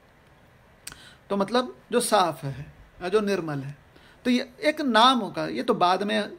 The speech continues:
जो है, अ, बुद्धिजनों ने, अ, इनके नामों से ऐसे कुछ, अ, समझ निकाली है। तो धृतराष्ट्र जी बहुत आसक्त हैं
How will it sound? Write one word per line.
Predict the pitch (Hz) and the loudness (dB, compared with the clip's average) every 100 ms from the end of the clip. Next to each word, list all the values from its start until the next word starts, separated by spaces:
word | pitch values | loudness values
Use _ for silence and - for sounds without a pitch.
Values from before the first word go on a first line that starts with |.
| - | -10
जो | 160 175 175 | -6 -4 -4
है, | 160 175 - - - - - | -4 -6 -10 -20 -20 -20 -10
अ, | 160 160 151 - | -6 -4 -6 -10
बुद्धिजनों | 156 165 147 220 170 180 | -6 -4 -2 -2 -2 -4
ने, | 180 220 254 - - _ 185 | -6 -6 -6 -10 -20 _ -6
अ, | 160 165 | -4 -6
इनके | 185 170 202 | -8 -2 -2
नामों | 175 165 190 202 | -2 -4 -4 -4
से | - 175 - _ _ - | -4 -6 -6 _ _ -18
ऐसे | - 180 147 | -6 -4 -4
कुछ, | 196 208 208 - | -4 -4 -4 -6
अ, | 165 151 151 | -4 -4 -6
समझ | 147 202 220 | -6 -2 0
निकाली | 160 151 147 135 143 | -2 -8 -8 -8 -10
है। | 147 - - - _ - - - - | -14 -20 -20 -20 _ -20 -20 -20 -4
तो | 240 | -2
धृतराष्ट्र | 190 196 196 180 151 - | 0 0 0 0 -2 -12
जी | 143 - - _ _ - | -18 -18 -20 _ _ -6
बहुत | 196 269 277 | 0 0 2
आसक्त | 190 170 - 190 - | 0 0 -2 -6 -6
हैं | 151 135 - | -8 -8 -12